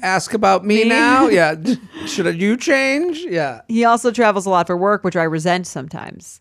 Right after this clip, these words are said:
Speaker 1: Oh,
Speaker 2: I know
Speaker 1: God.
Speaker 2: you guys always say to own your standards, but I don't even know what mine are anymore and what to prioritize. I wanna find someone for so long.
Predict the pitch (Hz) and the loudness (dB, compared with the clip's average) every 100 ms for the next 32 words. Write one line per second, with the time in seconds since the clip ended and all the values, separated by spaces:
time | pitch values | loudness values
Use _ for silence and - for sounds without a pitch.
0 | - 107 101 95 - 233 277 330 262 240 | -16 -12 -12 -10 -8 0 0 0 2 2
1 | 220 - 208 208 196 185 175 - 180 165 | 2 0 0 -2 -2 -2 -2 -2 -4 -8
2 | 160 208 208 202 190 170 165 175 202 226 | -6 -4 -2 -2 -4 -4 -4 -2 -4 -4
3 | 202 185 175 175 175 165 165 208 247 277 | -4 -2 -2 -2 -4 -6 -2 2 2 2
4 | 208 165 151 147 143 - 180 180 185 175 | 0 -4 -6 -8 -8 -8 -6 -6 -6 -4
5 | 156 151 143 156 - - - - _ _ | -2 -4 -6 -8 -10 -12 -16 -20 _ _
6 | - 226 285 277 262 240 233 208 196 170 | -4 0 0 0 -2 -2 -2 -2 -4 -4
7 | 196 185 180 185 185 | -2 0 2 2 0